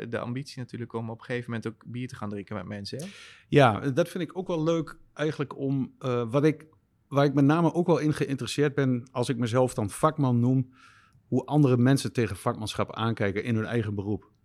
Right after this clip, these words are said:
Speaker 2: Snap je? Is dat wat? Vind je dat een idee?
Speaker 1: Eh, ja. De eerste vraag is, hoe kijk jij tegen het v-,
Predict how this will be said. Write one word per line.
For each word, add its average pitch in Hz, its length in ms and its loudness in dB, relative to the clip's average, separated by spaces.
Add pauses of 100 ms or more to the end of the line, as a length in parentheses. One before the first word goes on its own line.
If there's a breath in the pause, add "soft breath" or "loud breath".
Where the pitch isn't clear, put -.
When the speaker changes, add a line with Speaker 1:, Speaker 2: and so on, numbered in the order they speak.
(580)
Speaker 2:
Snap 147 240 -6
je? 180 120 -2
Is 160 120 -4
dat 160 140 -2
wat? 185 220 -4 (240)
Vind 139 200 -6
je 147 80 -2
dat 139 100 -6
een 143 60 -2
idee? 139 340 -2 (320)
Speaker 1:
Eh, 139 540 -2
ja. 110 280 -8 (120)
De 120 340 -10
eerste 120 280 -4
vraag 117 220 -4
is, 113 100 -12
hoe 127 80 -6
kijk 117 220 -6
jij 139 220 -8
tegen 113 400 -8
het 107 160 -10
v-, - 60 -20